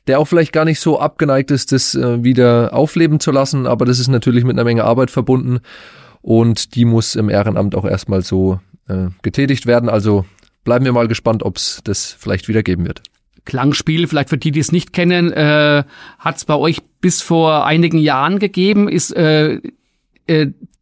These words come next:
Speaker 2: Techno oder elektronische Musik gab's bei euch im Sportheim und, äh, hat wohl richtig die Leute auch angezogen, also ein richtiger Hotspot.
Speaker 1: Ja, definitiv.
Speaker 2: Dieser
Speaker 1: Das
Speaker 2: Musik.
Speaker 1: war, ähm, das hat viele junge Leute,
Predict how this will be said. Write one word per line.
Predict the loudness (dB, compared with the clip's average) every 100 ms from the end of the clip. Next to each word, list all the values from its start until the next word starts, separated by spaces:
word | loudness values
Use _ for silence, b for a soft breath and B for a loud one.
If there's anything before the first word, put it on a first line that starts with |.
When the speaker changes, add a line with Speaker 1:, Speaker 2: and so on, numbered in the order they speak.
| -4
Speaker 2:
Techno | -4 0 0 2 2
oder | 0 0
elektronische | 0 -2 0 0 2 2
Musik | 2 2 0 -6 -8
gab's | -6 -6 -4
bei | -4
euch | -2
im | 0
Sportheim | 0 -2 -2 0 2 0 B B B B -2
und, | 2 2 2 0
äh, | 2 2 2 2 0
hat | -2 -2 0
wohl | 2
richtig | 2 -2 -4 -2
die |
Leute | 0 2 0
auch |
angezogen, | 2 2 2 2 2 4 2
also | 0 0
ein | 0 0
richtiger | 0 0 0 0
Hotspot. | 0 -2 -4 -6 -6 _ _ B B
Speaker 1:
Ja, | 0 2
definitiv. | 2 0 0 0 -2
Speaker 2:
Dieser | 0
Speaker 1:
Das | 0 2
Speaker 2:
Musik. |
Speaker 1:
war, | 4 4 4 2 0 -2
ähm, | 0 0 -2
das | -4 -2
hat | -2
viele | 0 0 2 4 4
junge | 2 2
Leute, | 2 2 2 2